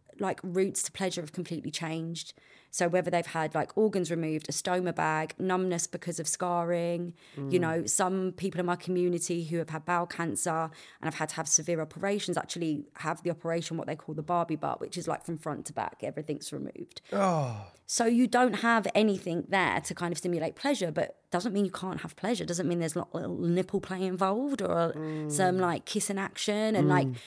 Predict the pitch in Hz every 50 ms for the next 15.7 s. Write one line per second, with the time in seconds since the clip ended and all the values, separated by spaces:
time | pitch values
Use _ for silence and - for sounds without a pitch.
0 | - - - 262 247 - - 220 208 233 220 214 202 - 214 233 240 247 240 -
1 | - 170 160 - 180 170 165 151 151 139 131 123 113 113 147 - - - - -
2 | - _ _ _ _ - 196 196 196 240 247 226 - - 214 214 - - - _
3 | _ _ _ _ _ _ _ _ - 214 - - - 214 226 - - 214 196 190
4 | 175 185 175 170 165 170 - 196 190 - 202 214 214 220 214 196 - - - -
5 | _ _ _ _ _ _ _ _ _ - 180 208 190 180 180 180 180 180 180 185
6 | 180 185 175 170 165 147 160 175 170 - - - - _ _ - - - - -
7 | 180 170 - 151 151 - - 185 175 190 175 143 - 170 160 170 156 - - 175
8 | 175 190 226 240 - _ _ _ _ _ _ _ _ - 175 185 180 170 - -
9 | 185 180 - - 190 - - 175 185 180 - 165 165 156 139 - - - - -
10 | - - - - - - - 175 - 170 156 156 151 151 156 160 147 156 165 101
11 | - 214 202 - - - 185 185 - - - - - 165 156 - - - - -
12 | - - 160 151 156 156 - - - - - - - - - - _ _ _ _
13 | _ _ _ _ - - 202 - 247 240 226 - 254 240 226 214 214 208 214 202
14 | 208 - 208 190 185 185 180 - 196 - - - - _ - 240 233 233 - 226
15 | 220 208 196 175 156 139 - 143 127 135 190 247 254 -